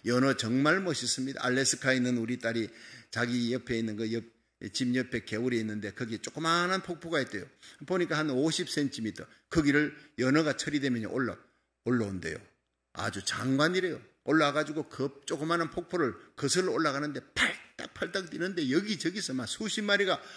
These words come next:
한꺼번에 막 뛰어서 거슬러 올라가는 그걸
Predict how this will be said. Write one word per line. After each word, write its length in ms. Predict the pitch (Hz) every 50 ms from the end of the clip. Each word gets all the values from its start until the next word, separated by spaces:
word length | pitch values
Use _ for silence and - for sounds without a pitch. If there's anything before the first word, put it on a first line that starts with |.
| - - -
한꺼번에 640 | - - 202 220 226 - - 262 240 247 240 226 208
막 220 | 202 175 - -
뛰어서 460 | - 240 233 208 185 - 180 156 127 - - - -
거슬러 420 | - 175 160 - 233 262 247 240
올라가는 460 | 196 190 180 165 139 135 127 117 101 - - - - _ _ _ _ _ _ _ _ _ -
그걸 500 | 165 175 220 214 190 160 139 - -